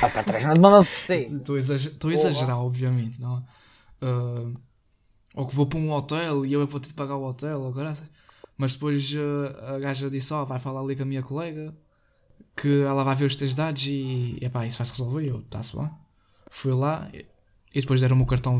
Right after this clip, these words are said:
Speaker 2: o cartão verde para, para entrar.
Speaker 1: Essa cena é bué estranha que eles fizeram.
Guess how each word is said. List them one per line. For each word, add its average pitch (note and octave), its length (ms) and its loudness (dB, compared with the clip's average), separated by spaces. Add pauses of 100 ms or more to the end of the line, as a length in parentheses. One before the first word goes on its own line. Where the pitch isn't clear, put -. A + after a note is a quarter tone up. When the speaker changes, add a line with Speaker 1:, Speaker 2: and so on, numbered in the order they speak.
Speaker 2:
o B2+ 100 -2
cartão B2 340 0
verde B2 260 -2
para, A#2+ 180 -4
para A#2+ 140 -4
entrar. A2+ 420 -6 (1200)
Speaker 1:
Essa D#3 220 -8
cena C#3 260 -12
é - 20 -10
bué C3 140 -8
estranha B2 480 -14 (120)
que - 80 -18
eles A#2+ 140 -16
fizeram. A#2+ 400 -14